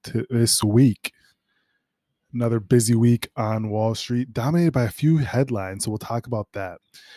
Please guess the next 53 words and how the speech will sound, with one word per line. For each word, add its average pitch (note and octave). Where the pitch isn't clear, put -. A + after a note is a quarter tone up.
Uh, A#2
but -
the G#2+
first E3+
thing C3+
right A2
now G2+
is G2+
we're A2
seeing A#2
a G#2+
big, A#2
big A#2+
push -
with A2+
the A2
markets. G2+
The G#2+
markets G#2+
are -
shifting G2+
based A#2+
on G#2+
the A#2
second A2+
stimulus. G#2+
So -
that's G#2+
one A#2+
of G#2+
the G2+
big A#2+
indicators A2
and G2+
drivers G#2
and G2
catalysts A2+
of A2
the G2+
market G#2
right G2+
now. G2+
I G2
think -
I -
talked -
about G2+
this -
last G2
week, G2
but A2
the A2
new B2+